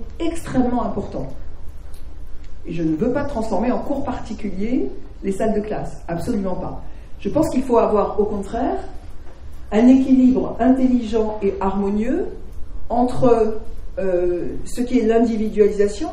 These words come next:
où l'élève est un peu seul face à lui-même, accompagné,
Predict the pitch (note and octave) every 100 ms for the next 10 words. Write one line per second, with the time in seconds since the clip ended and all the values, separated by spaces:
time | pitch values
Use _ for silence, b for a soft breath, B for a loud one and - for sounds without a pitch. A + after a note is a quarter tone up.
0 | D#4 G#3 G3+ G#3+ G#3 F#3 F#3+ G#3 - A#3
1 | G#3+ G#3 G3+ - F3+ F#3+ G3 G3+ G3 -
2 | - E3+ G3 F#3+ F3 F3+ F#3 F#3